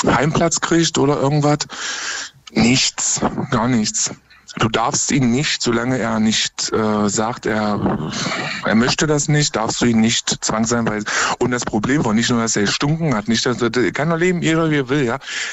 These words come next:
Nee, er hat auch selbst, äh, Sachen anbrennen lassen, da wird sich mal die Feuerwehr. Und selbst da konnte nicht eingewiesen werden, weil dann muss die Feuerwehr sagen, „Okay, der geht dann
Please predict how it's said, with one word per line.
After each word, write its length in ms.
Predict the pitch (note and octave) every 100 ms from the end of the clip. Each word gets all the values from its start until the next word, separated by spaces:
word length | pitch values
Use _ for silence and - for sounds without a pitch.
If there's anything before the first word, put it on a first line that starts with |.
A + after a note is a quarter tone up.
| -
Nee, 360 | - A#2+ C#3+ B2+ - _ - - -
er 160 | A2+
hat 180 | A#2 C3
auch 80 | C3+
selbst, 420 | B2 B2 - - B2+
äh, 280 | A2+ G#2+ G#2+
Sachen 340 | G2 B2 D3+ C#3+
anbrennen 360 | C3 B2+ B2+
lassen, 300 | B2 B2+ B2+
da 100 | A#2+
wird 140 | B2+ -
sich 180 | C#3+
mal 140 | C#3+ C#3
die 100 | C#3+
Feuerwehr. 720 | - A2+ B2+ B2 A#2+ A#2 A#2+ - - - - -
Und 160 | B2+
selbst 320 | C#3+ D3+ - F3
da 220 | G3+ G#3+
konnte 360 | F#3 F3 E3+
nicht 360 | E3 F#3+ - -
eingewiesen 480 | C3+ D#3+ D#3 D#3 C3+
werden, 160 | A2+
weil 100 | G#2+
dann 260 | G#2+ A#2 F#3
muss 160 | F#3 F3
die 100 | C3+
Feuerwehr 340 | C#3 D#3+ E3+
sagen, 220 | D3 D3+ A#2+
„Okay, 540 | A2+ - D#3 F#3+ G#3
der 140 | C#3+ B2
geht 260 | D3+ C#3+
dann 300 | B2+ E3 E3+